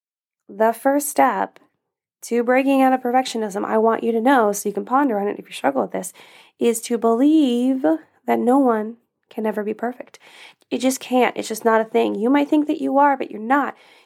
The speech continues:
You know that there are cracks in your foundation. You know that there are issues and problems that you're avoiding. You know you know. You just know. You just know, but you hope that no one else will see it. No one else will catch it.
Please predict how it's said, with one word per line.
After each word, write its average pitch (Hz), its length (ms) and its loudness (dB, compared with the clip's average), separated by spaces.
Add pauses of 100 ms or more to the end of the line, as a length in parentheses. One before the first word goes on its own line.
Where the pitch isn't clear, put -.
(140)
You 220 300 -6
know 247 480 4
that 226 180 -4
there 220 160 2
are 220 100 2
cracks 220 340 -4
in 220 100 -2
your 220 120 0
foundation. 220 540 0
You 233 160 0
know 233 520 4
that 208 200 -4
there 214 220 -2
are 208 60 -4
issues 202 420 -10
and 190 140 -14
problems 202 360 -2
that - 120 -6
you're 202 180 -6
avoiding. 208 500 -6 (600)
You 220 340 0
know 220 540 2 (1500)
you 208 160 -4
know. 254 380 -2 (100)
You 226 80 -6
just 262 220 -2
know. 240 360 4
You 220 140 -6
just 262 180 -2
know, 285 320 4
but 262 120 0
you 226 180 -4
hope 254 380 0
that 214 80 -6
no 220 180 0
one 226 140 0
else 214 180 -6
will 190 80 -16
see 233 300 -2
it. - 260 0 (580)
No 226 160 2
one 226 140 4
else 220 180 -2
will - 120 -12
catch - 400 -4
it. - 340 -2